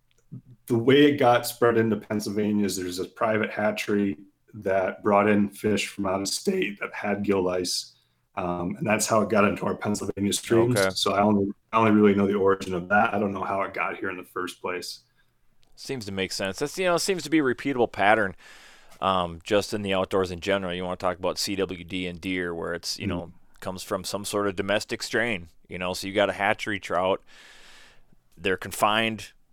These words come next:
Speaker 2: in large numbers, and then they're released. Like, that just seems to be, in general, a really poor practice. And then when that is loosed into the,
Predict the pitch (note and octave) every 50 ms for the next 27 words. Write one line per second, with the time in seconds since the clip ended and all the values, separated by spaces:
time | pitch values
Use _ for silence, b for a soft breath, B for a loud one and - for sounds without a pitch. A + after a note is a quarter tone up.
0 | _ _ - F#2 G2 G2 G#2+ A2 A2+ G2+ G#2+ A2 A2 G#2+ A2 A2 A2+ A2+ A2 G#2+
1 | - - - - - - _ - - F#2+ G2+ G2+ G#2 G2+ G2 G2+ G2 G#2 A2+ A2
2 | A2 G#2+ - - - F#2+ F#2+ F2 G#2 A2 G#2+ B2+ B2+ - - - - - - C3+
3 | B2+ B2+ A#2+ - - G2 - A#2+ A#2 A2+ A2+ A2 G#2+ - - G#2 A2 A2 G2 G2
4 | A2 A2 G#2 G#2+ G#2+ G#2 G2+ F#2+ F#2+ F2 F2+ F#2 G2+ G#2 G#2 G#2 F#2 - - -
5 | A2 G#2 G2 - - F#2+ F#2 F#2+ - - F#2 F2+ F2 - - - - - - -
6 | F#2+ F#2+ F#2+ F#2 F#2+ F#2+ G2 G2+ F#2+ F2+ E2+ D#2+ E2 F#2 G2 G2+ G2 - - -
7 | - G2 F#2 F#2 F2 E2+ F2 E2+ D#2+ -